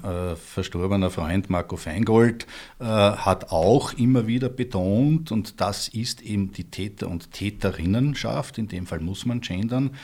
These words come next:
hat auch immer betont, das kommt in meinem neuen Buch auch wiederholt vor,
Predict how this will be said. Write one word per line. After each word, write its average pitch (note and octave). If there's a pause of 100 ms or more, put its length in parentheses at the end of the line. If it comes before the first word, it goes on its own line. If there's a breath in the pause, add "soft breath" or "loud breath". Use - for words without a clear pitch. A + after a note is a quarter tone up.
(160 loud breath)
hat -
auch F#2+
immer C3
betont, B2
das -
kommt G2+
in F2
meinem F2+
neuen E2
Buch F2
auch F2+ (180)
wiederholt F2
vor, F2